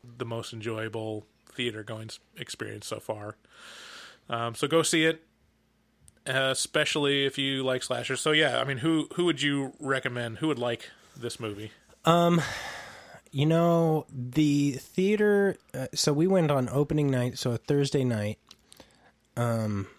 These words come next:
Speaker 2: I was all jacked up on Tylenol and Advil because I was in the middle of a pretty decent cold at that point.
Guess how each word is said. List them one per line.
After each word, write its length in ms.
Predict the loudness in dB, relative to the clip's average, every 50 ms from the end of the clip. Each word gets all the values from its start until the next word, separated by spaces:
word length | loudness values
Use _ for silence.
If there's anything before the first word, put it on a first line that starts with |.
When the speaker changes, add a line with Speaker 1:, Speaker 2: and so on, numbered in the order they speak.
| -20 _ _ _ _ -20 -20 -20 -20 -20 -20 _ _
Speaker 2:
I 300 | -2 0 0 0 0 0
was 240 | 0 0 -2 -2 -4
all 280 | -2 -2 0 0 0 2
jacked 340 | 2 0 0 0 0 0 -2
up 180 | -2 -2 -2
on 440 | -2 -2 0 0 0 -2 -4 -6 -8 -12 _ _ _ _ _ _ _ _ _ _
Tylenol 640 | -6 -2 0 0 2 0 0 0 0 0 -2 -2 -2 -2
and 300 | -2 -2 -2 -2 -2 -2
Advil 200 | -2 -2 -2 -2
because 480 | -4 -8 -6 -6 -4 -4 -4 -6 -8 -12 -12 -8
I 140 | -4 -4
was 160 | -2 -2 -2 -4
in 80 | -4
the 60 | -4
middle 220 | -4 -6 -6 -6 -6
of 80 | -6
a 140 | -8 -8 -10 -12 _ -20 _ _ _ _ _ -20 -10
pretty 220 | -6 -4 -2 -2 -2
decent 340 | -2 -4 -4 -4 -6 -8
cold 380 | -8 -8 -6 -4 -4 -6 -6 -10 -16 _ _ -20 -20 _ _ _ _ -12
at 120 | -4 -2
that 200 | -2 -2 -2 -2
point. 300 | -2 -2 -2 -2 -2 -4